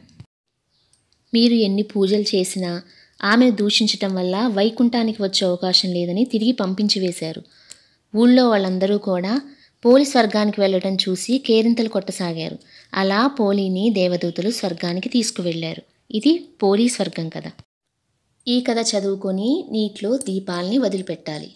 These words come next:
మరి మంగళవారం వచ్చింది కాబట్టి, మనం మరి నీటిలో దీపాల్ని మంగళవారం వదిలేయాలా,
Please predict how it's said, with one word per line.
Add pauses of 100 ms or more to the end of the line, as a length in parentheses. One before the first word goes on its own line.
(880)
మరి
మంగళవారం
వచ్చింది
కాబట్టి,
మనం
మరి
నీటిలో
దీపాల్ని
మంగళవారం
వదిలేయాలా,